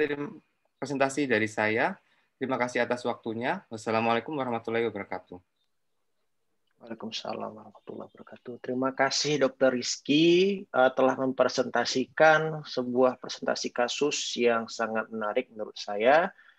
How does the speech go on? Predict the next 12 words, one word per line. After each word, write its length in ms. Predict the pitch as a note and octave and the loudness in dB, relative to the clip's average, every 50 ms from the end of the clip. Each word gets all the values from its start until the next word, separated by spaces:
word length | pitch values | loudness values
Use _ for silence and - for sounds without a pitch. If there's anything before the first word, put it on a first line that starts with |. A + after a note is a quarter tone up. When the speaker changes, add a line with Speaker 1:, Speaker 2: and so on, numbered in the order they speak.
| _ _ _ _ _ | _ _ _ _ _
Speaker 2:
Untuk 320 | - A2+ - A#2+ A2 A#2+ | -12 -4 -4 -2 -2 -2
mempersingkat 560 | A#2+ A#2 A2 A#2+ A#2+ - - - - - A2 A2 A#2 | -4 -2 -2 -4 -4 -4 -8 -10 -6 -6 -4 0 0
waktu, 560 | A#2 A2 - _ _ - D3 D3 D#3 D#3+ D#3 | 0 0 -2 _ _ 4 4 6 6 4 2
saya 400 | - - A#2 A#2 A#2 A2+ A2+ A2+ | 2 2 4 4 6 6 4 4
persilahkan 960 | - _ A#2 A2+ - - - A2+ A2 A2 G#2+ F#2+ - - C3 C3+ C#3 C3+ - _ - | 2 _ -4 -4 -4 -2 0 0 2 2 0 -4 -2 0 0 0 0 -2 -12 _ 2
pada 480 | A#2 A#2 A#2 A2+ A2+ A#2 A2+ A2+ A2 | 4 4 4 4 4 4 6 6 4
Dokter 320 | A2 G#2+ - _ - A2 G#2 | 2 -2 -4 _ -2 -2 -2
Dokter 240 | G#2 G#2 - G#2+ G#2+ | -2 -4 -4 -4 -4
Zulfikri 480 | - G#2 G#2 - - - _ - G#2+ | -4 -10 -16 -14 -16 -18 _ -8 -8
Mukhtar 480 | G#2+ G#2+ - _ _ - C3 C3+ B2+ A#2+ | -8 -8 -14 _ _ 4 4 6 6 2
untuk 240 | - - C#3 - A2+ | 0 -4 -6 -4 -4
memberikan 560 | A2 A2 G#2+ G#2 G#2 G#2 - G#2+ G#2+ G#2+ | -8 -6 -4 -6 -6 -4 -4 -6 -6 -6